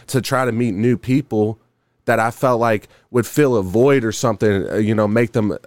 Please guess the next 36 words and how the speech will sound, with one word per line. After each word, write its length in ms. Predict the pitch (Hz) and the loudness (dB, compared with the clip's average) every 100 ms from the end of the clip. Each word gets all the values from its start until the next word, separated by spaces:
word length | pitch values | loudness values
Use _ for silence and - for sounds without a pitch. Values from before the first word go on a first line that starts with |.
| _ | _
uh, 260 | 117 107 92 | -2 0 -2
be 220 | 85 123 | 0 2
more 260 | 117 127 117 | 4 4 2
enjoyable, 600 | 98 113 120 120 110 107 | 2 2 4 2 2 0
like 300 | 95 104 113 | 2 0 0
me 140 | 113 107 | 0 2
a 60 | |
little 220 | 101 95 | 2 0
better. 460 | 82 95 90 90 78 _ _ _ - | 0 0 0 -2 -4 _ _ _ -4
Um, 580 | 104 98 90 85 80 - _ _ _ _ - | -2 0 -2 -4 -8 -12 _ _ _ _ -4
that's 240 | 117 - | -2 0
what 100 | 120 | 0
I 40 | 113 | 0
was 140 | 98 | -2
trying 240 | - 113 98 | -2 -2 0
to 100 | 85 | 0
do. 440 | 107 127 107 87 | 2 4 2 0
Like 180 | 85 101 | -2 0
I 60 | 101 | -2
said, 260 | - 117 | 0 0
I 60 | 107 | 0
was 140 | 98 | -2
trying 300 | - 110 107 | -4 -2 0
to 60 | 101 | 0
run 220 | 101 110 | 0 0
up 160 | 104 92 | 0 0
everybody, 680 | 107 131 98 85 78 82 - _ | 0 2 0 -2 -2 -6 -12 _
you 100 | 92 | -4
know, 80 | 92 | -2
make 200 | 90 101 | 0 -2
sure 200 | - 101 | 0 0
I 60 | 92 | 0
was 140 | 90 | -2
the 80 | 92 | -2
best. 460 | 98 113 65 - - _ _ _ _ - | 0 0 -2 -10 -16 _ _ _ _ -6
Um, 520 | 98 92 85 80 | -2 0 -2 -4